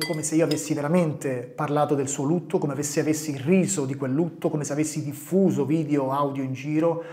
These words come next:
raccontando quella cosa su gruppi. C'era un vocale in realtà che era gi-,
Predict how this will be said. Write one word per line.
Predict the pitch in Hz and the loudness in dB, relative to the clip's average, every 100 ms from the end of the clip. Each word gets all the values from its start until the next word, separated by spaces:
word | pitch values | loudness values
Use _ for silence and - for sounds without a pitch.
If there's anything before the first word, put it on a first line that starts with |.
| - | -6
raccontando | 151 - 151 156 151 | -6 -2 0 2 0
quella | 135 127 | 0 -2
cosa | 127 147 135 | 0 -2 -2
su | 131 | -6
gruppi. | 127 151 170 180 185 - | -2 -2 -2 -4 -6 -6
C'era | - 202 | 6 8
un | 190 | 10
vocale | 165 160 180 180 | 8 8 10 10
in | 156 | 8
realtà | 151 135 165 | 6 4 2
che | 160 | 4
era | 151 135 | 2 0
gi-, | 123 156 | -2 -2